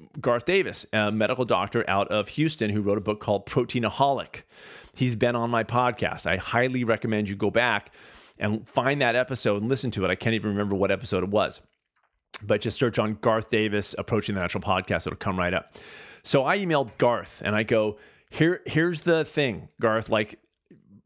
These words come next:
uh, here," I, I recounted what happened and I said, "Can you give me what you got on this? 'Cause I don't know." And I know that he dealt with diabetes a lot in his book, Proteinaholic, which I, again, highly recommend. So, uh, he writes me back,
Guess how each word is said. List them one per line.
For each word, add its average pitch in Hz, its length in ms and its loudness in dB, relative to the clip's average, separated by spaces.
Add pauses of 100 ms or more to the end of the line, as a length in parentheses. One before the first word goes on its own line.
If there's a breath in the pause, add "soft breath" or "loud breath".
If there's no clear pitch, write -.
(140)
uh, 113 400 2 (320)
here," 120 180 2
I, 110 120 0
I 110 120 0
recounted 131 580 0
what 135 140 2
happened 117 360 0
and 110 80 2
I 104 60 2
said, 110 340 -2 (460)
"Can 143 200 2
you 143 100 0
give 147 180 2
me 147 100 0
what 131 220 -2
you 123 60 -6
got 117 280 2
on 110 100 0
this? 98 120 -4
'Cause 117 160 -2
I 110 160 2
don't 107 300 0
know." 107 240 2
And 101 80 0
I 107 40 0
know 127 120 2
that 123 140 -2
he 110 80 -4
dealt 117 240 2
with 101 320 -4
diabetes 110 500 2
a 104 60 0
lot 95 240 2
in 95 100 -4
his 95 160 -4
book, - 300 -2 (1000 loud breath)
Proteinaholic, 123 580 0
which 107 120 -2
I, 98 160 2 (100)
again, 110 260 0
highly 110 280 2
recommend. 110 480 -2
So, 151 340 2 (540 loud breath)
uh, 131 200 4
he 131 140 -2
writes 151 220 0
me 143 120 2
back, - 320 -2